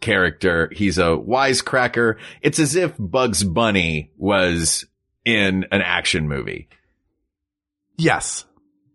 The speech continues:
Speaker 1: Uh, which I love that. I love that wisecracking nature to him. That, I mean, that's Bruce Willis coming off of, or still doing, Moonlighting at the time, right? He was doing
Speaker 2: Absolutely.
Speaker 1: Moonlighting when he made this movie.
Speaker 2: Yes, he was.
Speaker 1: Um,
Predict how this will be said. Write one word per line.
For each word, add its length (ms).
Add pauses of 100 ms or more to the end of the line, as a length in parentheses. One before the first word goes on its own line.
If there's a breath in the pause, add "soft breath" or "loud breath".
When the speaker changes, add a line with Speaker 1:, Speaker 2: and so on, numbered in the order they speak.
(120)
Speaker 1:
Uh, 420
which 220
I 100
love 380
that. 240
I 60
love 240
that 180
wisecracking 840
nature 380
to 160
him. 120
That, 220
I 20
mean, 120
that's 200
Bruce 320
Willis 300
coming 240
off 180
of, 200
or 320
still 260
doing, 420
Moonlighting 540
at 100
the 80
time, 280
right? 280
He 100
was 60
doing 120
Speaker 2:
Absolutely. 340
Speaker 1:
Moonlighting 140
when 120
he 60
made 140
this 160
movie. 320
Speaker 2:
Yes, 240
he 60
was. 200
Speaker 1:
Um, 480